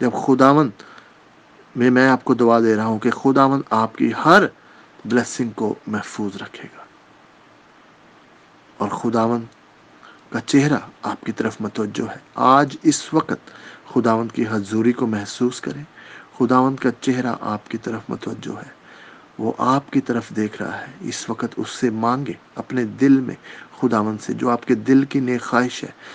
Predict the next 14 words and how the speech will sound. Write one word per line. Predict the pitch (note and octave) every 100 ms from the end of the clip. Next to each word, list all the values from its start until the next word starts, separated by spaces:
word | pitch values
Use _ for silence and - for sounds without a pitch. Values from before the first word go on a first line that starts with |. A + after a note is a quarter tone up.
| - -
جس | B2+
کے | -
لیے | C3 C3
آپ | A#2+ A#2
دعا | A2 A2 A#2+
کر | - G2+
رہے | G2+
ہیں، | G2+
جس | A2 B2 -
کے | C#3
لیے | B2+ C3 -
آپ | A2+ A#2 - _ - - - _ _ _ _ - - - - - - -
خداوند | A2+ A#2+ C3 A#2+
سے | -